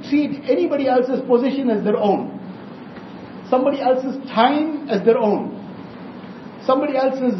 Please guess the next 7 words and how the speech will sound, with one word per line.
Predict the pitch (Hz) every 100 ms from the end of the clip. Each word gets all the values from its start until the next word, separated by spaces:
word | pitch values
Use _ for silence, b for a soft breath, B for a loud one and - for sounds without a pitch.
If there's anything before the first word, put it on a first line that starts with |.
| - - - - - - -
possessions | - 202 285 - 311 330 320 - - -
as | 220 196
their | 233
own. | 220 202 127 - - - - - -
Treat | 294 277
it | 247
anyhow. | 220 160 131